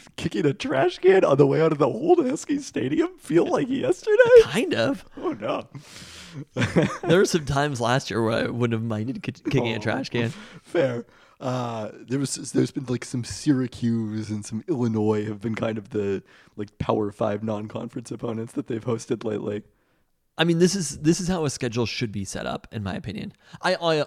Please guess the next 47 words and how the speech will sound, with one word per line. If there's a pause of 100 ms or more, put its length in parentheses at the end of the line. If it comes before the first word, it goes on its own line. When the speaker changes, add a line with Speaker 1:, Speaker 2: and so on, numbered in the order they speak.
Speaker 2:
honestly
think
that
we
should
completely
get
rid
of
non-conference
games,
but (520)
I've
got
maybe
complicated
feelings
about
college
football
right
now. (300)
The,
I
don't
think
that
there
should
ever
be
games
against
Portland
State
or
whatever, (400)
or
they
should
be
literal
preseason
Speaker 1:
Uh,
Speaker 2:
games.
Speaker 1:
preseason
games.